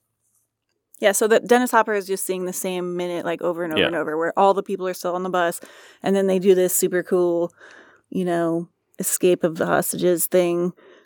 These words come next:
Speaker 1: where another, uh, car pulls up next to the bus, and they have, like, a board that they have to walk across, and it's tense and
Speaker 2: Yeah.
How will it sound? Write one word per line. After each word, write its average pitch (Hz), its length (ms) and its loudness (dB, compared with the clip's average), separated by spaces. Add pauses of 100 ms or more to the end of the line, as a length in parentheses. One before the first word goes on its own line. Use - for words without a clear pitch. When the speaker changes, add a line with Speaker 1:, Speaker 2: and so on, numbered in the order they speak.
Speaker 1:
where 175 260 6
another, 175 480 4 (160)
uh, 180 140 2 (640)
car 180 360 4
pulls 180 280 -2
up 180 180 2
next 170 220 -2
to 180 80 -2
the 175 60 0
bus, 175 420 4
and 170 120 0
they 170 200 0
have, 175 200 -2
like, 170 140 0
a 170 60 0
board 175 400 4
that 165 120 -4
they 170 140 4
have 175 120 -2
to 175 100 0
walk 170 200 2
across, 170 480 0
and 165 80 2
it's - 480 -4
tense 185 400 0
and 170 280 -2 (280)
Speaker 2:
Yeah. - 260 0